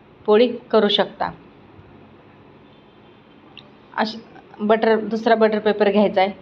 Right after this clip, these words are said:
त्यावरही टाकायचं आहे मिश्रण आणि व्यवस्थित असं पातळ लाटून घ्यायचं आहे. छान एकसारखी पोळी लाटली जाते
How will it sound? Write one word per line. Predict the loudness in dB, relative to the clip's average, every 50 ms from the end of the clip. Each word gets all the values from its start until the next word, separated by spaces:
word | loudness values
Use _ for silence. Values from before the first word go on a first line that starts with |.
| -2
त्यावरही | 0 0 2 2 2 2 2 2 2 0 0 0
टाकायचं | -2 -2 0 -2 -2 -2 -2 -2
आहे | -4 -4 -6 -12 -20 -20 -14 -10
मिश्रण | -8 -6 -4 -2 0 0 -2 -2 -6 -10 -16 -20 -20 -20 -8 -6
आणि | -4 0 0 0 2
व्यवस्थित | 2 2 2 2 2 0 -2 -2 0 0
असं | 0 0 -2 -4
पातळ | -2 -2 -2 -2 -2 -2 0 2 4 4
लाटून | 4 4 2 0 -4 -4 -2
घ्यायचं | -2 -2 -2 -2 -2 -4
आहे. | -4 -4 -6 -12 -20 -20 -20 -20 -20 -20 -20 _ -20 -20 -20 -20 -20 -20 -20 -20 -20 -20 -20 -20 -20 -20 _ _ _ _ _ _ -20 _ -20 -20 _ _ _ -20 _ _ -20 -20 _ _ _ _ _ _ _ _ -2
छान | -2 -2 -2 -4
एकसारखी | -8 -6 -2 -2 -2 -2 -2 -6 -4
पोळी | 0 2 2 4 4 4
लाटली | 2 2 0 -4 -6 -4 -2
जाते | -2 -2 -2 -2 -4 -4 -4 -6